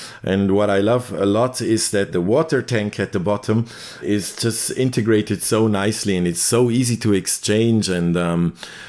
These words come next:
you see there's an intelligent development behind it.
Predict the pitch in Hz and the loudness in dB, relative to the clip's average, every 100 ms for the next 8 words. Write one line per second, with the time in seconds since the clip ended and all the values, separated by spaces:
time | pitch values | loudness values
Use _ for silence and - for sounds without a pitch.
0 | - _ 104 107 143 135 131 120 120 113 | -20 _ -2 2 2 4 2 2 2 0
1 | 107 120 113 131 143 139 131 123 120 95 | 2 0 2 2 2 2 2 2 0 -2
2 | 110 110 120 107 95 87 92 87 82 78 | 0 2 2 2 -2 -2 -2 -2 -4 -6
3 | 80 | -8